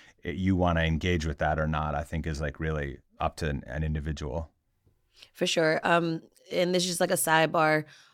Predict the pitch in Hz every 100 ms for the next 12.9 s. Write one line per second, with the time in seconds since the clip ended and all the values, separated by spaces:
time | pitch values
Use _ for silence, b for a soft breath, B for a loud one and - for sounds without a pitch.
0 | b - 196 180 180 190 190 185 185 -
1 | - - 175 180 160 165 160 165 156 156
2 | 156 160 156 151 151 b b _ 180 180
3 | 180 170 - 202 - 175 165 165 170 170
4 | 165 165 156 - 165 160 156 156 156 147
5 | 202 180 160 - - b b b b 185
6 | 208 226 180 - 190 190 175 - 202 185
7 | 180 175 170 175 170 165 170 165 165 160
8 | 180 156 - 156 160 160 165 - 170 143
9 | 165 - - b b b - 185 180 170
10 | 185 180 175 - - 190 180 175 165 165
11 | - 165 165 165 165 165 180 190 - 214
12 | 180 175 185 190 214 277 294 285 262